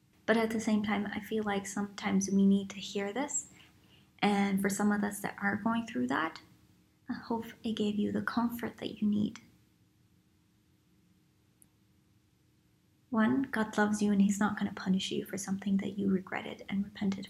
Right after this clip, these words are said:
for. Two, if there are any consequences that you have to deal with in this world,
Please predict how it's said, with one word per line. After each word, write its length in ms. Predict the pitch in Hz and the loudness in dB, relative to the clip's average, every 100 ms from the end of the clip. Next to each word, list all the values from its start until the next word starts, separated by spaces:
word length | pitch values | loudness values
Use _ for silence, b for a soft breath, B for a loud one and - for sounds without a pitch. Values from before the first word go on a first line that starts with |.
| - | -10
for. 240 | - - - | -8 -8 -10
Two, 380 | - 247 320 359 - - b b b b | -2 0 0 -2 -14 -20 b b b b
if 320 | 262 254 254 | 2 4 2
there 180 | 233 226 | -4 -2
are 220 | 214 208 208 | 0 0 2
any 160 | 196 | 2
consequences 840 | 196 208 208 - - 196 196 196 | 4 2 -2 -2 -2 -2 0 -4
that 160 | - - | -4 -4
you 100 | 190 | -4
have 200 | - 208 | -4 -4
to 80 | 202 | -2
deal 220 | 190 202 | 0 0
with 220 | 196 196 | 0 0
in 120 | 190 190 | 2 2
this 240 | 208 - | 0 0
world, 300 | 277 330 - | 0 0 -4